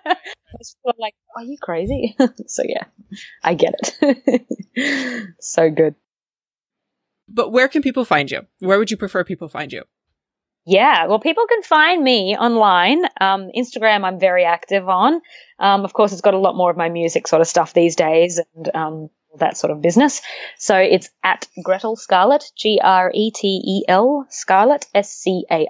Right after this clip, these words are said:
Speaker 2: R L E T T. Um, that is also my Facebook, um, the exact same. You can look that up.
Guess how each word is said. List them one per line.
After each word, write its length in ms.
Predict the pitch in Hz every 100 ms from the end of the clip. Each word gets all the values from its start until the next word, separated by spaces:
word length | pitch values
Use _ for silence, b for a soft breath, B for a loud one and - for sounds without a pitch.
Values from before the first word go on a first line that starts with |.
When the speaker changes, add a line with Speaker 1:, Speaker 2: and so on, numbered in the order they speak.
| -
Speaker 2:
R 320 | 269 285 285
L 200 | - 285 -
E 220 | 202 170
T 260 | - - 175
T. 360 | - 285 294 B B B B B -
Um, 380 | 185 180 185 180
that 120 | 185
is 100 | 180
also 400 | - 196 - 180
my 240 | 180 170 160
Facebook, 580 | - 208 254 - 415 427 - -
um, 220 | - 185 180
the 60 |
exact 300 | 170 175 165
same. 300 | - 247 269
You 100 | 208
can 180 | - 165 160 160
look 180 | 170 -
that 160 | 220
up. 180 | 311 -